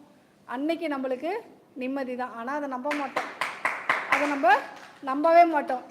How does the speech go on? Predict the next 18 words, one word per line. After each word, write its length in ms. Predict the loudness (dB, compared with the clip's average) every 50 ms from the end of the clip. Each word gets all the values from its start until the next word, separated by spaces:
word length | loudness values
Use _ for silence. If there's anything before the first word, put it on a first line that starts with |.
| -6 -6
எனக்கு 240 | -4 -4 -4 -6 -8
இதே 240 | -4 0 4 4 4
தான் 160 | 6 4 4
யோசிச்சுட்டு 320 | 4 2 0 -2 -6 -6 -8
இருப்போம். 200 | -8 -8 -6 -6
ஆனா 140 | -4 -2 -2
இந்த 200 | -2 -2 -4 -2
பாடலை 400 | -2 0 0 2 2 0 0 0
கேட்டு 280 | 0 0 0 0 -2
கேட்டு 280 | -2 0 0 0 0 -2
கேட்டு 220 | -2 -2 0 0
எனக்கு 220 | -2 -2 -2 -2 -4
ஓரளவுக்கு 400 | -2 -2 0 0 0 0 -2 -6 -8 -8 -6
கிளியர் 240 | -2 2 2 2 2
ஆச்சு. 260 | 0 -4 -6 -6 -6 -6 -6 -8 -10 -12 -12 -12 -12 -14 -14 -8
அதுக்கப்புறம் 640 | -6 -4 -4 -2 -2 -2 -2 -2 -2 -2 -2 -2 -2 -2 -4 -6
கேட்கறது 520 | -2 0 0 0 0 0 -2 -2 -2 -2 -6
போக, 440 | -4 -2 0 0 0 0 0 0